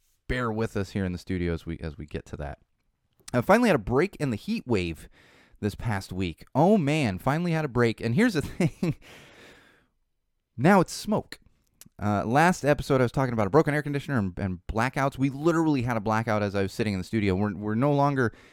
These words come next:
dealing with rolling blackouts right now, but we are dealing with smoke to the point that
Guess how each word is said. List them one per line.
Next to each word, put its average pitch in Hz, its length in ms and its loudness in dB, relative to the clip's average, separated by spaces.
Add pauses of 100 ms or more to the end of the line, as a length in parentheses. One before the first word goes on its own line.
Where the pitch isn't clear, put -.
(280)
dealing 165 340 2
with 117 120 -2
rolling 139 340 4
blackouts 135 460 0
right 104 160 2
now, 101 180 0
but 104 120 0
we 139 120 -2
are 160 100 0
dealing 139 380 0
with 110 120 0
smoke - 460 2
to 127 100 0
the 113 80 0
point 156 320 0
that 120 180 2